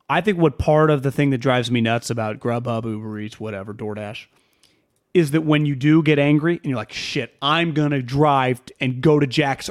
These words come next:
Urban Eats and pick up my own order." And then you get there, and the same order you had online, you realize the individual salads are upcharged on the app.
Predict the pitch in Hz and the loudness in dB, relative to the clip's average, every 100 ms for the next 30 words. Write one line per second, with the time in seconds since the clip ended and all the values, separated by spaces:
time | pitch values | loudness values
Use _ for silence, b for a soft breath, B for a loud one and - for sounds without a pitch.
0 | - 156 143 139 120 - - 120 - 160 | 0 2 4 2 2 -2 -8 -6 0 0
1 | 151 131 123 123 120 120 98 - 165 202 | 0 0 0 0 0 -2 -4 -2 4 6
2 | 202 180 254 - 156 135 b b b b | 6 4 2 2 0 0 b b b b
3 | b _ _ 170 156 - 233 247 247 240 | b _ _ 2 4 2 2 6 6 6
4 | 220 190 185 202 185 165 170 220 233 175 | 4 2 2 4 4 4 4 2 2 0
5 | 160 165 185 180 160 165 190 190 185 180 | 0 2 4 4 4 4 4 4 4 4
6 | 175 151 208 214 208 175 - 214 - 302 | 2 2 2 2 2 -2 0 0 2 -2
7 | 311 - 285 269 196 277 277 226 302 466 | 0 0 4 4 4 2 4 4 6 4
8 | - - | 2 -6